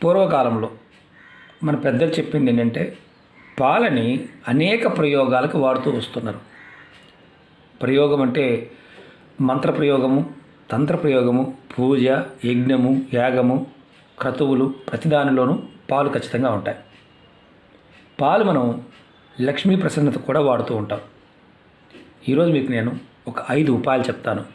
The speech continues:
పాలతో. చాలామందికి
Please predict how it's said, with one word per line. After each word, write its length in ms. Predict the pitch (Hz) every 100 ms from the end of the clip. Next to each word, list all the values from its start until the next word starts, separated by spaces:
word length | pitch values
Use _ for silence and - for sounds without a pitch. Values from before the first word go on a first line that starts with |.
| -
పాలతో. 320 | 117 113 117 - - - - - - - - - - - - -
చాలామందికి 880 | 156 202 208 185 180 180 135 120 -